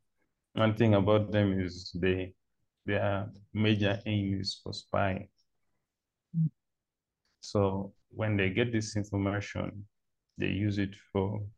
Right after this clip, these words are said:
Speaker 1: leveraging that to advance their needs, since it's also a government threat act. So yeah, specifically, their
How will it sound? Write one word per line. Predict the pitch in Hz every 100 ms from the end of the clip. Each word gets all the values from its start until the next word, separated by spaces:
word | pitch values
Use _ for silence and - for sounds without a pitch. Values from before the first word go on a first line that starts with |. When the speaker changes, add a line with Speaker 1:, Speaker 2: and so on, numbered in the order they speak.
| _ _ _ - - _ _ _ _ _ 107
Speaker 1:
leveraging | 107 104 101 95 98 98 98 _ - - _ _ _ _ -
that | 107 98 101 - - _ _ -
to | 98 101 101 _ _ _ _ _ -
advance | 101 98 104 101 -
their | 98 95 95 - - _ _ _ _ _ _ _ _ _ -
needs, | 110 95 92 - - _ _ _ _ -
since | - 110 104
it's | 104 -
also | 101 - 98 104 - _
a | 107
government | 101 104 104 101 95 - - _ - - 104 _ _ -
threat | 98 98 98
act. | 104 - - _ _ _ _ - _ _
So | - - 101 98 98 _ _ - - _ -
yeah, | 113 107 101 110 -
specifically, | - - 117 117 - 147 143 98 101 98
their | 107 110 104 -